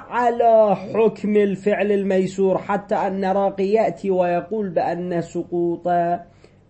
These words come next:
حكم الفعل الميسور بسبب سقوط الفعل المعسور بالنسبة لأجزاء المركب ضروري،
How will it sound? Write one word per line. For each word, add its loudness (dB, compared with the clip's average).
حكم -2
الفعل -2
الميسور 0
بسبب -2
سقوط -4
الفعل -2
المعسور -2
بالنسبة -2
لأجزاء 0
المركب 0
ضروري، 2